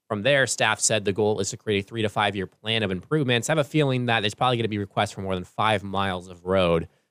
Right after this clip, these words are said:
from all the townships in Grand Traverse County every year. Businesses surrounding the oldest state park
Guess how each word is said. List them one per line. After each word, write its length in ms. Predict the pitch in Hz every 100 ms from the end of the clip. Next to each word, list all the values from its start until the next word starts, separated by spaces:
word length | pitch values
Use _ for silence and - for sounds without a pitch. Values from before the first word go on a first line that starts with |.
| _ -
from 80 |
all 100 | 107
the 80 | 92
townships 460 | 87 101 92 - -
in 40 |
Grand 220 | 90 87
Traverse 300 | 82 87 82
County 380 | - 98 87 80 - _ _ _ -
every 300 | 90 87 87
year. 420 | 82 82 80 - - _ _ _ _ _ _ -
Businesses 460 | 151 170 160 160
surrounding 580 | - 151 139 156 160 160
the 100 | 143
oldest 360 | 117 135 151 151
state 240 | 139 123
park 360 | - 139 156